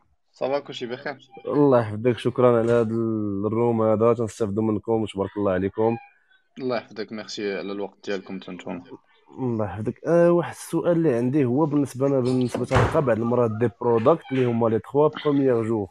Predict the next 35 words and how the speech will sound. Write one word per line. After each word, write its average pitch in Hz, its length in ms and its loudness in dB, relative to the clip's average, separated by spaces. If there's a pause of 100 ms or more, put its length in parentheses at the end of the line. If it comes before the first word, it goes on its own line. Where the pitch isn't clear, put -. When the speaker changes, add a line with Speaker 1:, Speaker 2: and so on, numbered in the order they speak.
(580)
Speaker 2:
تيجيبوا 120 500 4
لي 123 140 6
دي 117 140 2
ريزولطا 113 480 0
اللي 110 140 0
هما 107 340 0
مزيانين 120 640 2
بالنسبة 110 360 -2
لو 104 220 0
كوست 107 340 -10
اي 95 80 -14
تو. 156 180 -14 (580)
اون 190 120 8
فوا 156 220 4
تنبدا 147 320 4
Speaker 1:
مهم. 147 60 6
Speaker 2:
نسكيلي 143 500 4
فيهم، 139 520 6
يقدر 131 300 2
كاع 147 200 4
حتى 131 100 -2
النهار 139 320 4
الاول 135 240 2
اللي 127 120 0
تنسكيلي 123 500 -2
تنطلع 107 380 -2
لو 110 160 2
بودجي، 113 680 4
تندوبليكي 110 800 -2
تو، 107 100 -8
تيجي 104 260 -2
مزيان، 139 500 2 (380)
تدوز 151 320 2
واحد 139 220 2
اليومين 147 360 4